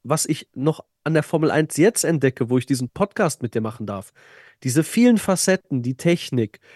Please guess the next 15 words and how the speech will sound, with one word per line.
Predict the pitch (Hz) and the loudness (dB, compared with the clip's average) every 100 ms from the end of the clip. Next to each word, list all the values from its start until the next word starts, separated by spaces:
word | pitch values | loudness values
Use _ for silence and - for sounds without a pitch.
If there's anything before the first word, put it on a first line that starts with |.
| - _ _ | -20 _ _
ähm, | 131 147 143 | 4 4 2
die | 135 151 | -2 2
Geschichten | 175 - 208 - 170 | 4 6 4 2 0
dahinter, | 156 131 127 120 - 101 - | 2 2 2 -2 -6 -10 -12
die, | - 123 127 | -8 -4 -4
die | 98 117 - 101 - | -6 -18 -20 -20 -4
Pressekonferenzen, | 185 196 180 - 135 - 117 113 110 - 107 | 0 2 2 0 0 0 -2 -2 -4 -6 -6
die, | 107 | -8
die, | 117 139 147 135 | -8 -8 -8 -6
die | 151 | 0
Geschichten | 170 - - - 165 | 0 2 -2 0 2
im | 165 | 4
Hintergrund, | 185 196 175 131 127 | 2 2 -2 0 -4
die | 120 | -6
passieren. | - 113 - 107 95 | -6 -6 -6 -8 -8